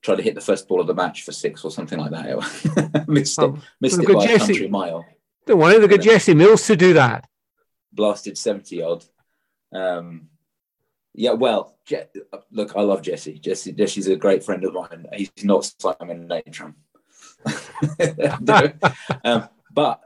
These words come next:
Speaker 1: you know, but at Ayr, he's got a, a pink ball. You've got a good shot. It does, it does wobble around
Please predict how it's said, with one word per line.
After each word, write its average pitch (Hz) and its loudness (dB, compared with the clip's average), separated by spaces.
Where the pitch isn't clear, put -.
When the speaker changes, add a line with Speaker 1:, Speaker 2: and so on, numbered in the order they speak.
Speaker 1:
you 143 -8
know, 131 -4
but 131 -8
at 120 -16
Ayr, 135 -4
he's 110 -14
got 101 -10
a, 123 -8
a 113 -8
pink 131 -12
ball. 113 0
You've 104 -14
got 95 -10
a 98 -14
good 104 -10
shot. 90 -8
It - -14
does, 117 -8
it 110 -14
does 110 -2
wobble 107 -4
around 101 -4